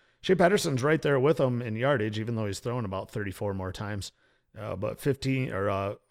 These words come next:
fourteen nineteen for book in terms of yardage to fifteen twenty-two for Shea Patterson,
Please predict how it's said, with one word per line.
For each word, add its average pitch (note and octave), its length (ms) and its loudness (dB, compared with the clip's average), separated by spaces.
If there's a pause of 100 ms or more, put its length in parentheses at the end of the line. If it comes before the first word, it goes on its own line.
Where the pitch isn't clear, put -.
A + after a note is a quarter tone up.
(120)
fourteen C3 500 -2
nineteen B2+ 560 -2 (380)
for G#2+ 260 0
book C3 380 2
in A#2 100 -2
terms A#2+ 220 -2
of G#2+ 100 -6
yardage B2+ 480 0
to G#2+ 160 -6
fifteen A#2 400 -6
twenty-two A#2+ 460 -4
for G#2 200 -6
Shea G#2+ 200 -8
Patterson, A#2 580 -6